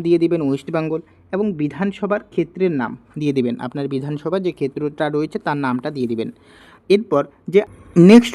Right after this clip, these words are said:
রয়েছে আত্মীয়ের বিবরণ, যার নাম পূর্ববর্তী কলামে সর্বশেষে এসআইআরে দেওয়া রয়েছে, এখানে নাম দিয়ে দিবেন, এপিক নাম্বার দিয়ে দিবেন যদি থাকে। ওকে, আত্মীয়ের নাম, কী সম্পর্ক, নেক্সট জেলা দিয়ে দিবেন, রাজ্যের নাম দিয়ে দিবেন, এবং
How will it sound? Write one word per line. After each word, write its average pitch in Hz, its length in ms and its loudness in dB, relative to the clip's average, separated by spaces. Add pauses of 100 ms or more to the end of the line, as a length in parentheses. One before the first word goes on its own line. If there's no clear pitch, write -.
রয়েছে 240 240 8 (160)
আত্মীয়ের 202 420 4
বিবরণ, 165 400 6 (200)
যার 156 240 6
নাম 208 180 4
পূর্ববর্তী 208 580 0
কলামে 175 400 4 (100)
সর্বশেষে 175 580 0 (160)
এসআইআরে 190 600 0
দেওয়া 143 260 2
রয়েছে, 131 340 -2 (360)
এখানে 175 220 0 (120)
নাম 139 200 6
দিয়ে 170 160 6
দিবেন, 170 180 0 (380)
এপিক 160 340 0
নাম্বার 143 400 4
দিয়ে 175 200 4
দিবেন 165 220 0
যদি 156 200 -4
থাকে। 170 340 -6 (160)
ওকে, 185 240 -2 (320)
আত্মীয়ের 180 540 -2
নাম, 165 120 0 (380)
কী 190 80 -4 (160)
সম্পর্ক, 165 460 0 (480)
নেক্সট 165 280 -6 (160)
জেলা 147 200 0
দিয়ে 170 180 4
দিবেন, 170 260 -2 (260)
রাজ্যের 147 440 -2 (240)
নাম 165 180 -2
দিয়ে 175 200 2
দিবেন, 175 180 -2 (140)
এবং 175 160 -6